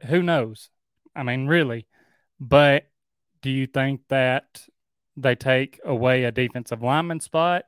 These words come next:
Do they only keep three tight ends? How many receivers do they actually keep? It, it's all gonna be interesting to see how this breaks down once training camp gets here and, uh,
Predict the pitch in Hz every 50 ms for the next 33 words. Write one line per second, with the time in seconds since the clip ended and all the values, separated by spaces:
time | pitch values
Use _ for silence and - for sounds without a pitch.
0 | _ - 139 131 120 117 113 113 117 117 117 - - - - _ _ _ - 127
1 | 127 120 - - 123 117 113 110 120 143 170 185 185 185 190 180 170 - - _
2 | _ _ _ _ _ _ _ _ _ _ - 123 127 135 131 127 123 117 113 113
3 | - - - 135 143 151 151 147 135 - 151 139 139 143 143 143 - - - -
4 | 151 139 - - - 170 170 160 160 - _ _ - _ _ _ _ _ _ _
5 | _ _ _ _ _ _ - 165 143 156 - - 156 139 - 196 202 214 214 202
6 | 196 180 170 165 160 160 156 156 151 147 139 - - 143 135 127 117 - 151 147
7 | 131 120 - - - 151 165 160 156 147 143 131 - - 147 139 143 151 - -
8 | 147 139 135 135 127 120 117 117 127 147 - - - - 135 135 139 139 131 123
9 | - 139 131 - 143 131 135 135 - - - 131 131 131 127 123 123 - _ _
10 | _ _ _ _ _ _ _ _ - 156 135 131 131 127 127 123 120 120 120 120
11 | 113 - _ _ _ _ _ _ _ _ _ _ _ _ _ _ _ _ _ _
12 | _ _ _ _ _ - - 151 165 - - 165 135 131 127 123 120 120 117 120